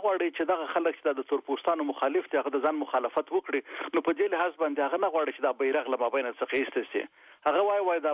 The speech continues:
بیرغ په حیث د یو تاریخي، واقعه دلته باید پاتې سي. اما دا دیموکراتان چې دي،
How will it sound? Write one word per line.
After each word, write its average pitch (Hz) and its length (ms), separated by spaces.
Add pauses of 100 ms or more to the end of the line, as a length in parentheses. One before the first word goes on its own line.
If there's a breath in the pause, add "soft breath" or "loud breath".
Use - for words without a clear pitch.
(120)
بیرغ 170 340
په 156 100
حیث 151 160
د 139 140
یو 135 180
تاریخي، 139 400 (2250 soft breath)
واقعه 165 420
دلته 156 140 (100)
باید 131 220
پاتې 156 220 (120)
سي. - 100 (560 soft breath)
اما 156 240
دا 156 140
دیموکراتان 147 580
چې - 160
دي، 185 80